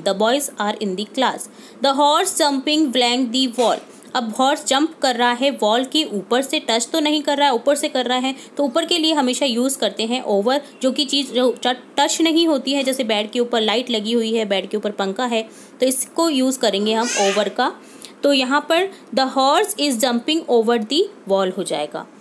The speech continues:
Third है, "The dog is running blank the cat।" "The dog is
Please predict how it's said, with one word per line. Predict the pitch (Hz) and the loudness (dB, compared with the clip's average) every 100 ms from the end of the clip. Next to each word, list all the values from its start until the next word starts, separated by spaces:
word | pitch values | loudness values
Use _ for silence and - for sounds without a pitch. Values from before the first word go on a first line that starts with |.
| - - - | -20 -20 -4
Third | 285 320 | 0 0
है, | 370 330 269 - - - - - | 0 -2 -2 -4 -18 -20 -12 -2
"The | 226 240 | 0 2
dog | 226 269 320 | 2 2 0
is | 330 269 262 | -2 -2 0
running | 220 220 214 214 | 0 0 0 0
blank | 240 - - 208 202 202 | -2 -4 -4 -4 -2 -4
the | 233 330 381 - | -2 -2 -6 -6
cat।" | 349 254 - - - - - - - - - - - - - - - - - - | -2 -2 -6 -14 -18 -20 -20 -20 -20 -20 -20 -20 -20 -20 -20 -20 -20 -20 -20 -6
"The | 214 254 | -2 0
dog | 214 254 262 285 262 | 2 2 0 -2 -2
is | 233 233 | -2 0